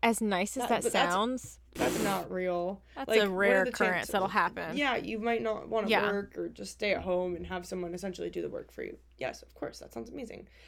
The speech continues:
Speaker 2: But what are the chances of that happening?
Speaker 1: Right.
Speaker 2: Wouldn't it be so nice? Like, in my mind, we all want different things, so, you know, maybe some people want that, some people don't. But in my mind, I'm,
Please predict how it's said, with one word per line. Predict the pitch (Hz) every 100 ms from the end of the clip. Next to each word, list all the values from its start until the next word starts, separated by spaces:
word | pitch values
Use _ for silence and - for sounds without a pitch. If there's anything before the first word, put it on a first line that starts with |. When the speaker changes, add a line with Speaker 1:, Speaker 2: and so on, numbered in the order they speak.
| -
Speaker 2:
But | 214 196
what | 285
are | 277
the | 262
chances | 285 247 202
of | 208
that | 202
happening? | 226 247 - 190
Speaker 1:
Right. | 190 - -
Speaker 2:
Wouldn't | 226 294
it | 320
be | 330
so | - 233 240
nice? | 208 208 240 -
Like, | 233
in | 247
my | 262 262
mind, | 226 196 233 269 - - - - -
we | 285
all | 285
want | 214 180
different | 190 185 -
things, | 170 185 180
so, | - 170 185
you | 196
know, | 185 170 190
maybe | 196 190
some | 190 180
people | 180 180
want | -
that, | -
some | 190
people | 190 -
don't. | 190 -
But | -
in | 202
my | 202
mind, | 214 226
I'm, | 233 208